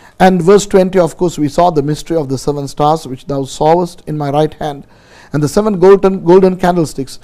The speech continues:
The seven stars are the angels of the seven churches, and the seven candlesticks which thou sawest are the seven churches that we have already seen.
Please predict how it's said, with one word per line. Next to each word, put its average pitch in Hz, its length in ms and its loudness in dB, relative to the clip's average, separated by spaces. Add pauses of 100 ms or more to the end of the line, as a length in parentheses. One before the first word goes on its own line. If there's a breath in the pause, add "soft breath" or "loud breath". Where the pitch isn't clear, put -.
(220 soft breath)
The 135 80 -6
seven 233 320 2
stars 214 460 0
are 160 160 -2
the 147 160 0
angels 185 320 -2
of 156 100 -2
the 139 100 -6
seven 156 280 -4
churches, 170 480 -2 (400 soft breath)
and 147 100 -6
the 143 60 -2
seven 214 320 -2
candlesticks 226 600 0 (220 soft breath)
which 156 200 -4
thou 156 220 2
sawest 170 560 4 (320 soft breath)
are 156 360 2 (160)
the 151 160 0
seven 147 360 -6
churches 170 420 -4
that 143 260 -4 (300 soft breath)
we 139 140 0
have 139 260 -4 (200 soft breath)
already 131 680 -4 (140)
seen. - 440 -6